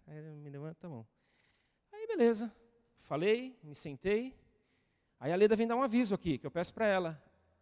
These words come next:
Aí a Leda passa na minha frente.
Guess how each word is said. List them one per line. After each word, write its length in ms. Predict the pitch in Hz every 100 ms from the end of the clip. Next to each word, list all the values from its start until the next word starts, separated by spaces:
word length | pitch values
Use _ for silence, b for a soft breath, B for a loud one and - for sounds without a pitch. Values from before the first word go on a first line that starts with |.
| _ _ _ _ _ _ _ _ _ _ _ _ _ _ -
Aí 140 | 131
a 40 | 170
Leda 220 | 196 208
passa 220 | 208 220
na 60 | 196
minha 140 | 233
frente. 480 | - 165 127 -